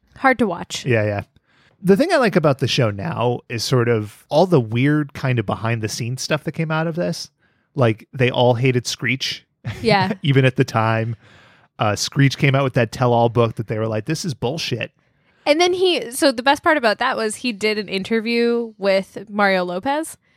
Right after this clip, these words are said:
Speaker 1: who sat him down and was like, "What the fuck?" And he's like, "Oh yeah, I didn't write the book. I had a ghostwriter and I just said yes to anything that they posited."
Speaker 2: Yeah.
Speaker 1: Which is insane.
Speaker 2: He, he needed some better advisors 'cause he also had his famous sex tape,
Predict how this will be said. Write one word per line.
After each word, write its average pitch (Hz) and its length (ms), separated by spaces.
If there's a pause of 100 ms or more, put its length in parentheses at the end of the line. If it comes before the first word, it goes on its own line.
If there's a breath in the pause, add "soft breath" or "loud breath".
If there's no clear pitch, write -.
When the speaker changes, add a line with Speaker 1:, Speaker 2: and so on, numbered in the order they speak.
(560)
Speaker 1:
who 214 280
sat 226 280
him 214 80
down 214 180
and 208 80
was 214 140
like, 196 260 (460)
"What 214 600
the 277 220
fuck?" - 480 (380)
And 233 100
he's 240 140
like, 240 180
"Oh 330 120
yeah, 330 180
I 262 80
didn't 330 180
write 311 160
the 226 80
book. 226 240
I 220 60
had 220 80
a 233 40
ghostwriter 190 580
and 185 100
I 185 80
just 185 180
said 190 180
yes 185 280
to - 120
anything 185 380
that 185 160
they 185 80
posited." 180 640
Speaker 2:
Yeah. 117 240 (1000 soft breath)
Speaker 1:
Which 254 180
is 285 120
insane. 269 640
Speaker 2:
He, 214 640
he - 560
needed 233 280
some 170 120
better 143 260
advisors 123 480
'cause 127 180
he 123 100
also 139 260
had 117 300
his 117 140
famous 117 340
sex - 320
tape, 185 280